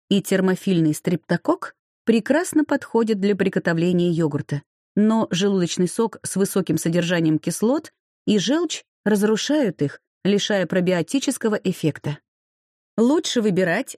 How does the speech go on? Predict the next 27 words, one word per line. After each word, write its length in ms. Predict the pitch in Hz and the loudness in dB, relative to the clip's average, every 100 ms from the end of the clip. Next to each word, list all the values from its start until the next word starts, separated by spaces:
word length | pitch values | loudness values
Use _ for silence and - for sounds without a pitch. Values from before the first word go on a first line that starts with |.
| - | -4
лактобактерии 1120 | 202 208 208 208 190 190 - 247 269 214 170 - | 0 0 -2 -4 -2 -4 -2 0 2 0 -2 -2
ацидофильные 960 | 196 - 202 202 - 381 277 156 143 _ _ _ | -4 -2 -2 -2 0 0 2 0 -2 _ _ _
и 180 | 311 349 | 0 0
бифидобактерии, 1000 | - 233 262 247 220 214 214 - 156 131 - _ _ | 0 0 0 0 0 0 -2 0 0 -2 -8 _ _
потому 300 | 190 202 202 | -2 0 0
что 140 | - | 0
эти 140 | 214 226 | 0 2
ребята 460 | 226 262 392 180 - _ _ - | 0 0 0 -4 -8 _ _ 0
могут 320 | 277 311 277 | 2 2 2
выжить 300 | 302 262 233 | 0 0 -4
в 60 | |
суровых 580 | - 240 220 208 226 240 | -4 0 2 2 0 -2
условиях, 480 | 233 - 233 165 151 | -4 -2 0 2 0
какие 340 | 185 180 220 | -2 -4 -2
создаются 640 | 196 196 180 190 294 - 247 | 0 0 0 0 0 0 -4
в 60 | |
желудке, 540 | 214 214 151 - 120 - _ _ _ - | 0 0 0 -2 -8 -10 _ _ _ 0
и 100 | 392 | 0
продержаться 640 | 294 247 247 220 262 - | 2 2 0 0 -2 -2
в 80 | 214 | 0
нем 200 | 226 202 | 0 0
достаточно 840 | 190 196 - 403 392 339 - 240 | -2 -6 -4 -4 -2 -4 -2 -2
долго, 460 | 214 170 170 165 160 _ _ - | 0 0 0 0 -4 _ _ -14
чтобы 300 | - 214 170 | -2 0 0
успеть 400 | 165 - 311 - | 0 -2 -2 0
принести 420 | 190 151 - 165 | 2 2 0 -4
пользу. 480 | - 151 135 139 | 0 -2 0 -4